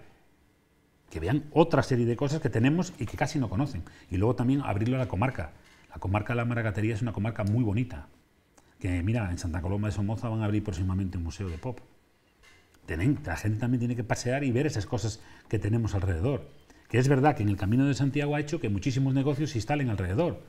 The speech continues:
pero fuera del Camino de Santiago también tenemos cosas que ver,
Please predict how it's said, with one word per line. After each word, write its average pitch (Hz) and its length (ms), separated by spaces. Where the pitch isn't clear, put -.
pero 95 180
fuera 120 240
del 120 120
Camino 131 240
de 131 80
Santiago 143 340
también 110 240
tenemos 120 360
cosas 123 320
que - 100
ver, 151 300